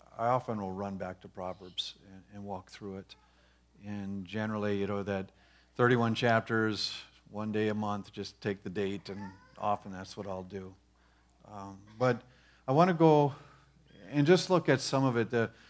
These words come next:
as was mentioned, the first nine chapters are kind of this appeal to pursuing the wisdom of God.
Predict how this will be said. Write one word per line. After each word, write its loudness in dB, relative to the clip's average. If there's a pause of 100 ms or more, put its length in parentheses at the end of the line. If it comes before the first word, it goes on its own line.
(120)
as 6
was 2
mentioned, 2
the -2
first 0
nine 0
chapters -2 (100)
are -4
kind -4
of -6
this -6 (320)
appeal 6 (460)
to -2
pursuing 2
the 0
wisdom -2
of -12
God. 0